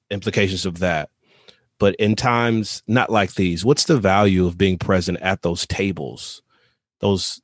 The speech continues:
those, instead of, you know, just eating at your desk or eating at a restaurant,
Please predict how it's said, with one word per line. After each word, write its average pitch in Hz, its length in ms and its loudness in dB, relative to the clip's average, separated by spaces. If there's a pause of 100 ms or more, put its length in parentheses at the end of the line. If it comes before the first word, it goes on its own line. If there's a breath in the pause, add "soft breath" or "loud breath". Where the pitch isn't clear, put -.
those, 95 440 0
instead 127 340 0
of, 120 220 4
you 143 80 2
know, 120 180 4
just 120 220 -4
eating 127 180 0
at 110 120 0
your 92 80 -4
desk 120 680 2
or 87 320 -4
eating 113 200 0
at 87 60 0
a 85 60 -2
restaurant, 101 680 0